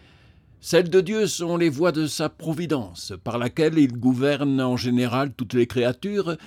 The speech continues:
et en particulier son Église.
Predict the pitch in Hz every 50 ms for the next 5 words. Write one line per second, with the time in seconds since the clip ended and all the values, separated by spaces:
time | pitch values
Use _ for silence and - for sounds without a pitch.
0 | - - _ _ _ _ _ _ - 147 156 156 151 151 147 135 - - 113 -
1 | 143 147 170 180 160 - 160 156 147 151 151 139 151 170 147 117 95 85 82 -
2 | - -